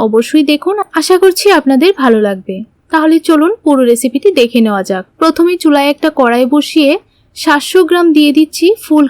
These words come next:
ক্রিম দুধ। দুধটা ভালো করে জাল করে নিতে হবে। আমি দুধটাকে নাড়াচাড়া করে জাল করে প্রায় ছয়শো গ্রামের মতো তৈরি করে নেব।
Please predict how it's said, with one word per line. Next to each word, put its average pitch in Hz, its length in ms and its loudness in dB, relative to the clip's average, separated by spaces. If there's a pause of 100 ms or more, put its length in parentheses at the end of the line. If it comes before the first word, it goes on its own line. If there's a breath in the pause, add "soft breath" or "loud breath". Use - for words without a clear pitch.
ক্রিম 247 280 4
দুধ। 170 200 -4 (520)
দুধটা 339 340 0 (140)
ভালো 285 200 0 (100)
করে 277 180 2 (240)
জাল 254 180 0 (100)
করে 208 180 -2
নিতে 208 320 -6
হবে। 202 240 -6 (840)
আমি 311 260 2
দুধটাকে 339 440 2 (160)
নাড়াচাড়া 285 540 0
করে 285 140 2 (120)
জাল 240 180 0 (120)
করে 277 180 2 (260)
প্রায় 277 240 0 (180)
ছয়শো 269 420 0
গ্রামের 285 380 0
মতো 247 200 -2 (460)
তৈরি 285 300 2
করে 202 240 0
নেব। 180 140 -12